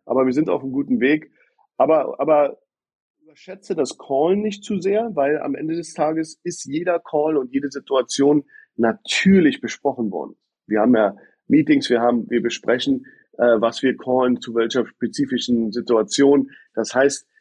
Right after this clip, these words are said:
mein, mein Playcaller kann eigentlich gar nicht, gar nichts falsch machen, weil da sind vier Calls, fünf Calls für eine bestimmte Situation.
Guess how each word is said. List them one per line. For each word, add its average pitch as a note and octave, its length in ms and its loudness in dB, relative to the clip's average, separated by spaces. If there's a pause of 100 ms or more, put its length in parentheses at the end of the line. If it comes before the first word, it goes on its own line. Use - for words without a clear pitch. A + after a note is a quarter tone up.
(160)
mein, B2 440 2
mein A#2+ 360 0
Playcaller C#3 640 2
kann C#3 320 -2
eigentlich B2+ 420 -2
gar B2+ 200 0
nicht, A#2 120 -8 (540)
gar D3 140 2
nichts C#3 180 0
falsch - 300 2
machen, A2 280 -8
weil B2 140 -10
da A#2 120 -2
sind C#3 200 -4
vier C#3+ 160 -2
Calls, C#3 340 -2
fünf C3 200 -8
Calls D3 280 0
für - 100 -4
eine B2+ 100 -4
bestimmte C3+ 420 -8
Situation. C3 640 0